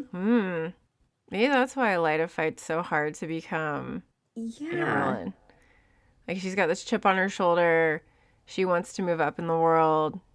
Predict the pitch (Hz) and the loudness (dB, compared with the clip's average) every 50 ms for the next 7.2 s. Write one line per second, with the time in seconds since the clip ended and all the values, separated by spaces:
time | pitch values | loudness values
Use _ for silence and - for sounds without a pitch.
0 | _ _ _ _ - 226 220 202 185 190 202 196 196 226 240 262 277 294 302 294 | _ _ _ _ -2 -2 -2 0 0 0 2 4 6 6 8 6 6 4 2 2
1 | 285 302 285 262 285 311 339 370 381 381 254 247 - - 311 277 285 269 247 262 | 2 2 2 2 0 0 0 0 0 -2 -2 -4 -4 -6 -4 -2 -2 -2 -2 -2
2 | 269 285 302 285 285 277 262 254 254 247 247 247 - - - - - _ _ _ | -2 -2 -4 -4 -2 0 0 2 2 2 2 0 -2 -10 -20 -20 -20 _ _ _
3 | _ _ - - 233 226 208 196 175 - - 214 226 233 254 262 269 262 254 247 | _ _ -4 -2 0 2 2 2 0 0 0 2 4 4 4 4 4 4 4 2
4 | 247 - 247 254 269 254 - - 220 220 214 214 233 254 247 - - 262 240 247 | 2 0 0 2 2 2 0 0 0 0 0 0 -2 -2 -2 0 2 2 2 4
5 | - 240 226 220 - 208 196 196 196 - 180 180 175 170 - - - 190 185 - | 2 0 -2 0 -2 -4 -4 -4 -6 -6 -6 -6 -6 -6 -6 -6 -6 -6 -6 -8
6 | 180 180 190 196 202 220 226 - - 240 233 - - - 226 208 202 202 202 196 | -10 -6 -2 2 2 2 2 0 -2 -4 -4 -6 -6 -4 -2 -2 0 0 0 0
7 | 196 196 196 196 | 0 0 -2 -4